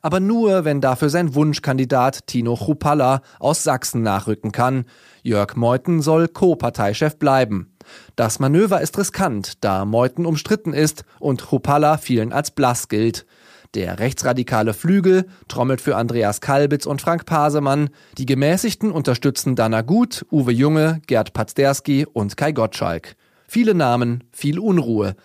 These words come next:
Am Ende könnte es ein Hauen und Stechen geben, wodurch das Bild einer zwischen Chaos und Extremen schwankenden Partei einmal mehr bestätigt würde.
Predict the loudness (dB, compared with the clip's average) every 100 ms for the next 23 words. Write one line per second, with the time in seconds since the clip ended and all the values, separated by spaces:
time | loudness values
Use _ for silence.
0 | _ _ -2 -2 0 0 0 0 0 0
1 | -2 -2 -4 -2 0 2 2 2 -2 -2
2 | -2 -2 -2 -2 0 2 0 -2 _ -4
3 | 0 2 0 0 -4 0 2 2 0 -2
4 | -2 -2 -4 -4 -6 -4 -8 -4 0 4
5 | 2 0 -8 -10 -10 -6 0 2 2 0
6 | -2 -2 0 -2 -2 -4 -4 0 2 2
7 | -2 -4 -2 0 0 0 0 -2 -2 -4
8 | 0 -2 -2 -10 -4 -2 -2 -4